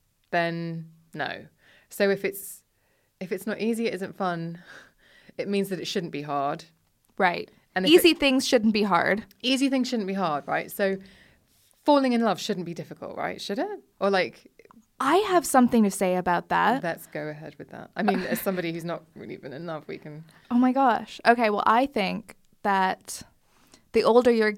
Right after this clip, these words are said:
Speaker 2: the older you get, the harder it is to fall in love. When I was nineteen, I fell in love in ten seconds.
Speaker 1: Uh, do you, did you fall in love or did you become infatuated?
Speaker 2: No, I fell deeply in love. It was real love.
Speaker 1: Oh.
Speaker 2: Real, real love.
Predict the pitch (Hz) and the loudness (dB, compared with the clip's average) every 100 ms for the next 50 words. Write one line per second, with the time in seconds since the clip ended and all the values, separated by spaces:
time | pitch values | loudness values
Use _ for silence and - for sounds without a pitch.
0 | - _ 202 - 196 202 208 190 180 185 | -8 _ -4 2 4 4 2 0 0 0
1 | 190 180 180 180 175 175 175 - 185 180 | 0 -2 0 0 0 -2 -6 -8 -6 -4
2 | 190 185 71 - - _ _ _ _ _ | -2 -2 -4 -6 -12 _ _ _ _ _
3 | 226 226 262 269 240 214 220 226 196 190 | 2 4 4 4 4 2 2 2 2 2
4 | 208 196 185 185 185 180 - _ 190 190 | 0 0 0 0 -2 -4 -14 _ -4 -2
5 | 190 190 202 202 240 240 196 202 - 175 | -2 -4 -4 -2 -2 -4 -8 -10 -8 -4
6 | 160 151 160 175 165 170 160 170 165 160 | -4 -6 -6 -10 -8 -12 -10 -8 -6 -4
7 | 165 185 208 160 151 156 151 156 160 151 | -6 -4 -6 -6 -10 -10 -10 -10 -12 -10
8 | - - - - 208 202 190 180 - 196 | -10 -10 -8 0 2 4 2 0 -2 -4
9 | 180 185 190 185 175 170 180 180 - - | -2 -4 -4 -4 -6 -4 -4 -6 -10 -8
10 | 220 196 185 185 185 185 185 - - _ | -4 -4 -4 -4 -2 -4 -6 -12 -20 _
11 | _ _ - 147 151 165 147 139 147 _ | _ _ -20 -18 -14 -14 -14 -16 -20 _
12 | 214 214 202 185 175 175 180 - | 4 4 2 0 -2 -4 -4 -8